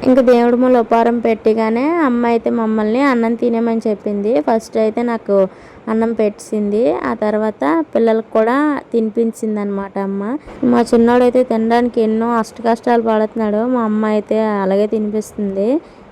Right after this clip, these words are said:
ఇంకా బాగా ఆడి అలిసిపోయి ఏడిసి పడుకుని పోయాడనమాట.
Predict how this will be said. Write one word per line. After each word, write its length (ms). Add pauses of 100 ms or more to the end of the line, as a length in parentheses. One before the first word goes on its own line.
(140)
ఇంకా 180
బాగా 500
ఆడి 480
అలిసిపోయి 580
ఏడిసి 580
పడుకుని 460
పోయాడనమాట. 960